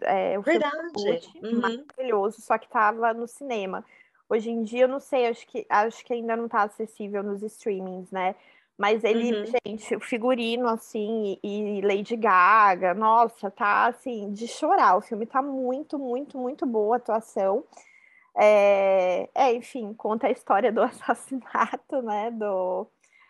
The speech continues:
Speaker 1: do Gucci. E, e o que eu acho interessante é que, assim, eles mostram muito o ponto de vista dela, né, da, da Patrícia, né, que foi a,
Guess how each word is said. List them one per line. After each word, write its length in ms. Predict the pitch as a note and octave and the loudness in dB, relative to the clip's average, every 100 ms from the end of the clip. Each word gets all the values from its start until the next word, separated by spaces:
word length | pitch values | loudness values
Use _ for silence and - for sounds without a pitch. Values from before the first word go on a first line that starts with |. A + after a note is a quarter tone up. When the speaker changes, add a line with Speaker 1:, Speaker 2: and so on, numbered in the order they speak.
| _ _ _ _ | _ _ _ _
Speaker 1:
do 200 | F#3 G#3 | -4 -4
Gucci. 840 | G#3 A3 B3+ D4+ C#4+ - D#4 C#4 B3+ - | -2 -2 0 -2 -4 -6 -6 -6 -10 -10
E, 480 | A3+ A3 A3 A3 - | -8 -6 -6 -8 -6
e 140 | A#3 | -2
o 80 | A#3+ | -2
que 120 | C4+ | 2
eu 60 | B3 | 4
acho 280 | B3 - B3+ | 2 0 -10
interessante 880 | B3 G#3 G#3 - A#3 C4 C4+ - | -6 -4 -6 -4 -4 -4 -6 -4
é 80 | A3+ | -4
que, 100 | A#3 | -2
assim, 240 | B3 B3 A#3+ | -6 -4 -6
eles 200 | A#3 A#3 | -6 -2
mostram 400 | A#3 B3 - C4+ B3+ | 2 2 0 -4 -2
muito 360 | C4 E4 E4+ | -4 -6 -6
o 20 | |
ponto 340 | D#4+ C#4 D4 C#4 | -2 -2 0 -6
de 160 | B3 | -6
vista 460 | A#3 B3 B3+ - C#4+ | -6 -10 -10 -2 -2
dela, 540 | A#3+ A3 A3 A3 G3 | 2 4 4 2 0
né, 320 | G3+ F#3+ G#3+ A3+ | -2 -6 -8 -6
da, 720 | G#3 G3 G3 F#3+ F#3 F3+ F#3+ | -2 0 0 0 -2 -4 -6
da 160 | G3 G3+ | -2 -4
Patrícia, 760 | - A3+ - A3 G3+ F#3+ F3 E3+ | -2 -8 -8 -10 -10 -6 -6 -6
né, 220 | E3+ G3 _ | -8 -12 _
que 80 | G3+ _ | -20 _
foi 220 | F#3 F3+ | -8 -4
a, 320 | F#3+ F#3 F#3 | -4 -6 -10